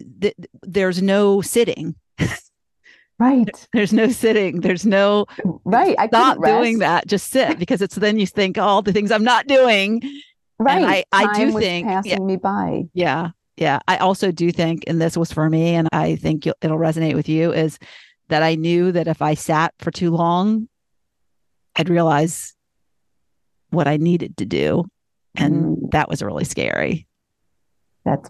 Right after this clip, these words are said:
Speaker 2: big.
Speaker 1: Yeah.
Speaker 2: Yes. Because I was a creature of habit,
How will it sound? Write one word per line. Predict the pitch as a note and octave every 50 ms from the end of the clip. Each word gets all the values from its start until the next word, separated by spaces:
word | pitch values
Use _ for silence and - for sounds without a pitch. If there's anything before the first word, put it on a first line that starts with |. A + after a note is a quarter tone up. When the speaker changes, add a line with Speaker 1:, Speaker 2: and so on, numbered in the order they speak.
| -
Speaker 2:
big. | - - - - - - - - _ _ _ _ _ _ _ _ _
Speaker 1:
Yeah. | - - - D#2 - - - _ _ _ _ _ _ _ _ _ _
Speaker 2:
Yes. | - D#3+ D#3+ - - - - - - - - - _ _ _ _ _ _ _ _ _ _ _ _ _ _ _ _ _ _ _ _ _ _ _ _ _ _ _ _ _ _ _ _ _ _
Because | - F3 - G#3+ F#3 -
I | - D3+ F3+ F#3
was | F#3+ G3 G3+ F#3+ F#3 F#3+
a | E3+
creature | C#3+ - - - F3 E3 E3 E3 - - E3 E3 -
of | - F3 D#3+ -
habit, | - E3 - F3+ - - - - - -